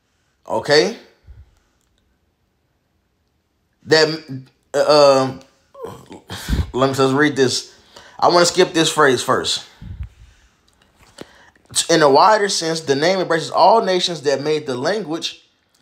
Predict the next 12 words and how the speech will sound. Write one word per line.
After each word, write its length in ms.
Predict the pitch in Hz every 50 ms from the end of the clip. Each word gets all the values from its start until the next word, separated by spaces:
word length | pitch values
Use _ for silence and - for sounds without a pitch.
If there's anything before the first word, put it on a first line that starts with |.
| _ _ _ _ _
customs, 600 | - 196 202 - - - - 165 156 160 156 - -
and 220 | - 151 143 127 131
learning 340 | 156 180 190 185 175 156 170
of 120 | 160 147
the 60 | 151
Greeks 360 | - 120 160 190 208 180 160
their 320 | 127 127 175 180 175 - - -
own. 540 | 202 269 277 247 185 147 127 107 92 92 _ _ _ _ _ _ _ _ _ _ _ _ _ _ _ _ _ _ _ _ _ _ _ _ _ _ _ _ _ _ _ _
The 100 | - 131
primary 420 | 131 - 185 190 190 190 190 175 165
reference 460 | 180 202 226 202 180 175 165 - - -
is 180 | 156 156 147